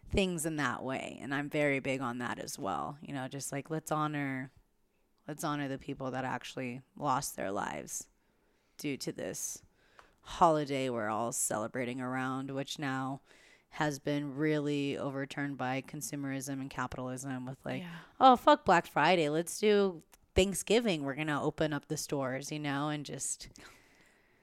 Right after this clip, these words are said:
Speaker 2: I didn't
Speaker 1: having
Speaker 2: even know
Speaker 1: those
Speaker 2: they're doing
Speaker 1: things.
Speaker 2: that. That's crazy.
Speaker 1: Yeah. So it's just, like,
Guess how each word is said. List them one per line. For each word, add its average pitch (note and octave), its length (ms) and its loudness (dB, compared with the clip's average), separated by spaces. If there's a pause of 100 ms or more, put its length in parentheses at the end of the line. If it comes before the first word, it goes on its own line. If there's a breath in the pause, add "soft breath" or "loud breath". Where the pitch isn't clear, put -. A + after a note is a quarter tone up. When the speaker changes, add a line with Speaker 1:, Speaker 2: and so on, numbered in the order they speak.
(580 loud breath)
Speaker 2:
I A3 60 -12
didn't F3 100 -4
Speaker 1:
having F3 220 4
Speaker 2:
even E3+ 40 0
know D#3 160 2
Speaker 1:
those D#3 120 0
Speaker 2:
they're D#3+ 60 -2
doing C3+ 360 -2
Speaker 1:
things. E3 160 -6
Speaker 2:
that. D#3+ 120 -10
That's - 200 -14
crazy. E3+ 640 -12
Speaker 1:
Yeah. E3+ 300 4
So F#3 220 4
it's E3+ 240 2
just, - 260 0
like, D#3 280 0